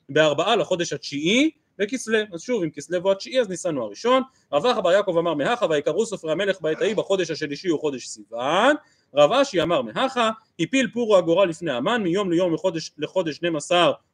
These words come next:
הוא חודש אדר, והיא בהתאמה מהכה, בחודש הראשון הוא חודש ניסן. אז מה יותר מפורש מזה? אומרת הגמרא,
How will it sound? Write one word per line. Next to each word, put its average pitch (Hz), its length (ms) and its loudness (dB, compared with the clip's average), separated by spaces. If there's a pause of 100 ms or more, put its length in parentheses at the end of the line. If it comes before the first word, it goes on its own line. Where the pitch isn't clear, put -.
הוא 156 120 -4
חודש 151 340 2
אדר, 120 520 0 (360)
והיא 269 140 2
בהתאמה 143 380 2
מהכה, 233 640 0 (280)
בחודש 233 520 4
הראשון 269 440 0
הוא 226 120 -2
חודש 233 380 -2
ניסן. 175 420 2 (1160)
אז 120 80 -18
מה 139 140 -2
יותר 147 180 0
מפורש 143 380 -2
מזה? 139 180 -2
אומרת 156 300 0
הגמרא, 143 440 2